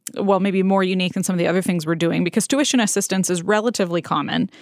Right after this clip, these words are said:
in the healthcare industry for people to, um, advance their career, advance their skills, um, that kind of thing. But it's not often that when you already have debt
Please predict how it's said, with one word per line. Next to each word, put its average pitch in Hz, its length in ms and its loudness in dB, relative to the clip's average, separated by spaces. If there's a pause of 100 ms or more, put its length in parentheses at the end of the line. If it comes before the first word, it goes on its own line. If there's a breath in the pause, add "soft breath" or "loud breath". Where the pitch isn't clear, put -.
(280 loud breath)
in 190 120 4
the 185 60 2
healthcare 180 420 0
industry 165 440 -2
for 165 160 -4
people 175 320 -4
to, 165 420 0
um, 151 380 0
advance 170 500 -2
their - 160 -6
career, 254 380 2
advance 170 320 -2
their - 120 -4
skills, 180 640 0
um, 160 440 0 (400 loud breath)
that 185 220 2
kind 175 180 0
of 156 80 -6
thing. 170 260 -4 (320 loud breath)
But 180 560 2 (260)
it's 202 200 2
not 214 320 2
often 196 760 0
that 180 500 2
when 190 220 2
you 185 140 -2
already 202 460 0
have 160 460 -2
debt 180 400 0